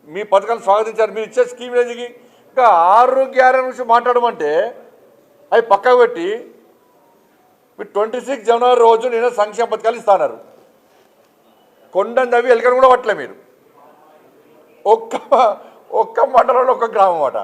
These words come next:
ఏమైనా పైలట్ ప్రాజెక్ట్ అది ఏమన్నా? మీరు ఏమన్నారు ఎలక్షన్ ముందు ఏమన్నారు? రెండు వేల ఐదు వందల రూపాయలు అందరికీ ఇస్తాన్నారు. ఎంతమందికి ఇచ్చారు?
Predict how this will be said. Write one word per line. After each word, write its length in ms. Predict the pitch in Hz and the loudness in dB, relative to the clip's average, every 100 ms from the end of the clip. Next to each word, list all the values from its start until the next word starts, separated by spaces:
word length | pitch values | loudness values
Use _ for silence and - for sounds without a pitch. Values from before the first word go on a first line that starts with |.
| - | -6
ఏమైనా 180 | 180 220 160 | -4 -2 -2
పైలట్ 240 | 151 185 | -2 0
ప్రాజెక్ట్ 300 | 220 226 247 | 0 0 -2
అది 180 | 147 117 | -6 -4
ఏమన్నా? 220 | 165 196 233 - _ _ _ _ _ _ - - | -2 -2 -6 -10 _ _ _ _ _ _ -20 -12
మీరు 120 | 202 180 | -4 0
ఏమన్నారు 260 | 202 233 | 0 2
ఎలక్షన్ 320 | 233 226 233 247 | 0 0 -2 -2
ముందు 120 | 240 220 | 2 2
ఏమన్నారు? 320 | 240 247 262 269 - - - _ - - - - | 2 2 0 -2 -12 -20 -20 _ -20 -20 -10 -4
రెండు 180 | 214 247 | -2 2
వేల 200 | 247 247 240 | 4 6 6
ఐదు 80 | 240 | 4
వందల 180 | 240 233 | 2 0
రూపాయలు 200 | 233 269 233 | 4 4 4
అందరికీ 320 | 226 247 240 | 0 0 -2
ఇస్తాన్నారు. 400 | 220 214 208 196 190 160 | 0 2 4 2 -2 -10
ఎంతమందికి 380 | 147 233 240 240 | -6 -2 -2 -6
ఇచ్చారు? 320 | - 240 240 | -4 0 2